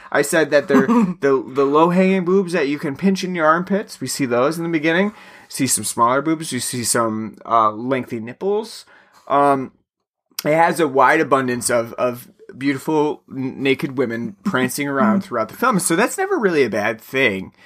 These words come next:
Speaker 1: Um, <laughs> but also, it, w-, the, the craziness a-, actually occurs because Miraglia melds those giallo and gothic styles together. I love the atmosphere in The Night Evelyn Came Out of the Grave.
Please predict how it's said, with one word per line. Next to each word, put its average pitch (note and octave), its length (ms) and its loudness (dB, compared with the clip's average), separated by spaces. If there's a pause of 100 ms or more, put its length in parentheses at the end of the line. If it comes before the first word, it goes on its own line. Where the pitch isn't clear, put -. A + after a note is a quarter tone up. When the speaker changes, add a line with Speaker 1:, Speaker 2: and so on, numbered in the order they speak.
(300)
Speaker 1:
Um, C#3+ 800 2 (180)
<laughs> - 160 -20
but E3+ 140 2
also, F#3 600 4 (120)
it, - 160 -16
w-, D3+ 360 -8 (120)
the, D#3 220 -6 (160)
the D3+ 140 -8
craziness A#3 580 0
a-, - 200 -8 (100)
actually D#3 380 -2
occurs D#3+ 580 0
because D3 600 -2 (800)
Miraglia D#3 680 4
melds D3+ 480 0
those B2 340 -6
giallo C#3 460 -2
and C3 200 -12
gothic B2+ 600 -2 (160)
styles D3 720 0
together. C3 500 -2 (260)
I D#3 140 4
love F3+ 340 2
the G3 140 -2
atmosphere C3 640 -2
in C3 200 -8
The B2+ 80 -10
Night B2+ 220 -4
Evelyn A#2+ 280 -10
Came A#2+ 200 -10
Out A2 100 -2
of G2 80 -10
the A2 60 -12
Grave. E2+ 340 -10